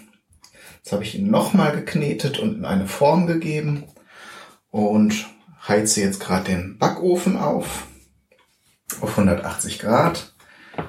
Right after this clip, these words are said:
So, ich habe jetzt hier so eine längliche Form. Da könnt ihr natürlich frei nach Belieben,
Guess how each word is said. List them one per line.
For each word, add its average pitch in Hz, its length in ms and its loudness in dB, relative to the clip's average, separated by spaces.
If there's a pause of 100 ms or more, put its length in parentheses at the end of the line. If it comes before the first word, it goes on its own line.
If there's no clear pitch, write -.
(180)
So, 92 480 -6 (200)
ich - 120 -10
habe 95 140 -6
jetzt 101 160 -8
hier 101 120 -2
so 101 60 -2
eine 95 140 2
längliche 143 480 4
Form. 123 500 2 (520)
Da 98 120 -4
könnt 98 260 -2
ihr 107 60 0
natürlich 101 680 0 (720)
frei 110 360 2
nach 107 220 4
Belieben, 127 680 2